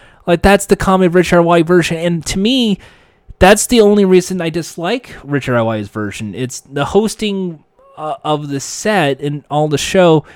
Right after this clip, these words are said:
makes it feel like he, if he doesn't wanna be there, why should you wanna be there? Why should you care about this show? This is a set. This is props. None of this is real.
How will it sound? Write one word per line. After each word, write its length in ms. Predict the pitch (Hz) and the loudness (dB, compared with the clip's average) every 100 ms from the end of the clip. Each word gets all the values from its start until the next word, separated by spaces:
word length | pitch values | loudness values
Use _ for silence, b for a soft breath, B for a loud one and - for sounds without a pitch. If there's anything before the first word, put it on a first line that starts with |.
| b b b - | b b b -4
makes 260 | 160 170 185 | 0 2 0
it 100 | - | 2
feel 220 | 170 165 | 4 6
like 240 | 156 139 | 4 2
he, 480 | - 117 - - - | -6 -18 -18 -20 -8
if 160 | 139 - | -6 -4
he 140 | 185 | 0
doesn't 300 | 208 196 196 | 4 4 4
wanna 160 | 170 156 | 4 4
be 240 | 143 147 | 4 6
there, 420 | 143 143 139 135 101 | 6 4 4 4 0
why 380 | 104 123 139 | 0 2 4
should 560 | 139 - 143 139 127 113 | 2 -2 -4 0 0 -4
you 600 | 117 123 127 135 131 127 | -12 -8 0 4 4 4
wanna 680 | 117 104 98 110 107 101 87 - _ - | 0 -4 -6 -4 -2 -2 -6 -10 _ -2
be 200 | 107 92 | 0 0
there? 280 | 92 87 | -2 -2
Why 180 | 98 135 | 2 2
should 200 | 139 151 | 2 0
you 200 | 139 131 | 2 0
care 320 | 123 127 120 | 0 0 2
about 320 | 110 101 95 - | 2 2 0 -2
this 180 | 95 | -4
show? 320 | - 117 95 101 | -2 -2 0 0
This 220 | 117 131 | -2 -2
is 60 | |
a 100 | 117 | -4
set. 420 | 107 - 170 123 - | -2 2 2 2 -4
This 180 | 117 120 | -6 -6
is 100 | 113 | -10
props. 640 | - 180 165 - - - | 2 6 6 4 -6 -6
None 180 | 143 143 | -4 0
of 60 | |
this 160 | 143 139 | 0 -2
is 140 | 147 | -2
real. 420 | 180 190 101 - | 4 6 4 0